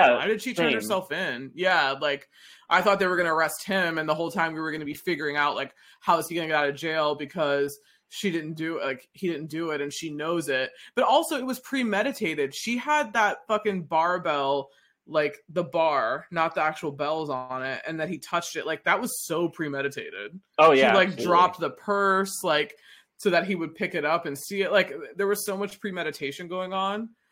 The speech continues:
Speaker 1: Mm.
Speaker 2: Um, and then we find out about the insurance policy. There's always an insurance policy, folks.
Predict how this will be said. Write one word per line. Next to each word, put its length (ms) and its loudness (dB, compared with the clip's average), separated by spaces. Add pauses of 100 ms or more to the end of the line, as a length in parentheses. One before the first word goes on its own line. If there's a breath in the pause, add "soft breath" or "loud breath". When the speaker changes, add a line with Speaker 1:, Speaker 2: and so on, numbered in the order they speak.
(180)
Speaker 1:
Mm. 180 2
Speaker 2:
Um, 540 0
and 140 0
then 80 2
we 120 -2
find 180 0
out 60 2
about 160 -2
the 60 -6
insurance 380 -6
policy. 380 -2
There's 240 0
always 500 2
an 100 -6
insurance 600 -6
policy, 560 -6
folks. 560 -10